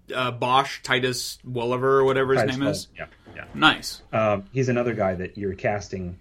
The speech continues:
Speaker 1: the whole package, that he just brings so much of the character in his face and his voice and his look and everything that,
Speaker 2: Yeah.
Speaker 1: you know.
Speaker 2: Like, I really
Speaker 1: Read the phone
Speaker 2: wasn't
Speaker 1: book.
Speaker 2: sure about him for Bosch initially, because
Speaker 1: Yeah.
Speaker 2: I pictured someone as being, like, a lot heavier and broader, almost more like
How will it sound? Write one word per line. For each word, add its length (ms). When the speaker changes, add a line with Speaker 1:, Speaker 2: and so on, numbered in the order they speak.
Speaker 1:
the 80
whole 120
package, 520
that 140
he 120
just 220
brings 440
so 200
much 200
of 60
the 80
character 380
in 80
his 220
face 380
and 60
his 120
voice 340
and 80
his 100
look 280
and 100
everything 320
that, 180
Speaker 2:
Yeah. 720
Speaker 1:
you 60
know. 60
Speaker 2:
Like, 240
I 240
really 380
Speaker 1:
Read 80
the 40
phone 100
Speaker 2:
wasn't 220
Speaker 1:
book. 140
Speaker 2:
sure 720
about 300
him 520
for 220
Bosch 480
initially, 760
because 180
Speaker 1:
Yeah. 80
Speaker 2:
I 40
pictured 400
someone 280
as 100
being, 460
like, 180
a 60
lot 300
heavier 500
and 160
broader, 500
almost 360
more 120
like 360